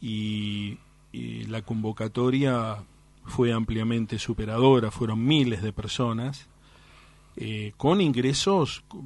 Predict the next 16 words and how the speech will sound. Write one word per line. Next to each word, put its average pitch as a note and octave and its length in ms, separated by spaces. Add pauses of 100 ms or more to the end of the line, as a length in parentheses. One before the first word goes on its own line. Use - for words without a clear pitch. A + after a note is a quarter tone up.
(140)
o A#2+ 40
sea, A#2 360
ofertas B2+ 580
de A#2 80
trabajo A2+ 500
básicas, B2 680
¿no? A2+ 280 (640)
De A2 480 (460)
trescientos A2 680
mil, C#3+ 400
cuatrocientos A2 600
cincuenta G#2+ 400
mil, B2+ 200
seiscientos G#2+ 540
mil A2+ 140
pesos. B2+ 640